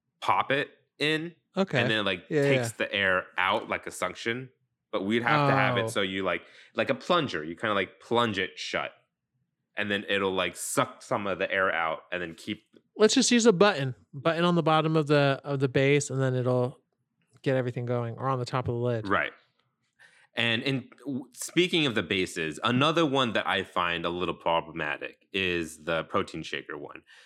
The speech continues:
Speaker 1: S-,
Speaker 2: Mm.
Speaker 1: I like
Speaker 2: I
Speaker 1: the
Speaker 2: knew you'd
Speaker 1: idea.
Speaker 2: fight me on this one.
Speaker 1: What's wrong with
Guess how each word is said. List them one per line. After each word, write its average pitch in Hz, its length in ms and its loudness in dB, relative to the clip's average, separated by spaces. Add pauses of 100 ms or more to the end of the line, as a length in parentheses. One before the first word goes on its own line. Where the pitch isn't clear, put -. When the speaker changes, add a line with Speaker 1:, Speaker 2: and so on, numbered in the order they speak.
(480)
Speaker 1:
S-, 120 640 -4
Speaker 2:
Mm. 110 340 -8
Speaker 1:
I 120 160 4
like 135 280 2
Speaker 2:
I 135 80 -2
Speaker 1:
the 123 60 4
Speaker 2:
knew 151 60 6
you'd 139 140 6
Speaker 1:
idea. 101 140 4
Speaker 2:
fight 147 200 6
me 139 120 2
on 127 160 2
this 120 220 -2
one. 113 180 -4 (160)
Speaker 1:
What's 147 340 2
wrong 113 640 4
with 98 420 2